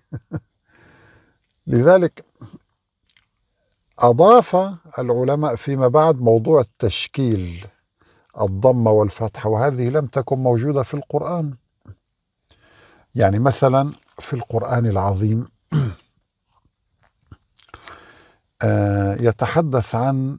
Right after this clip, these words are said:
آه، إدخال الجنة، أولئك يدخلون الجنة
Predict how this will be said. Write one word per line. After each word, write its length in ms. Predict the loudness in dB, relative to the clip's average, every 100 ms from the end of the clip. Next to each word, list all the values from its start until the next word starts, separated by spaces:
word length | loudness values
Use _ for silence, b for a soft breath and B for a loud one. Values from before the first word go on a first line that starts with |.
| _
آه، 760 | -12 -8 -8 -8 -8 -10 -10 -10
إدخال 600 | -8 -2 2 2 2 -4
الجنة، 640 | -6 -4 -2 -2 -4 -8 -12 _ _ _ _ b b b b _ -2
أولئك 880 | 2 4 4 0 -4 -2 -2 -4 -10 -8
يدخلون 920 | 0 2 2 -2 -4 -2 -2 0 0
الجنة 600 | -2 -2 -4 -4 -6 -10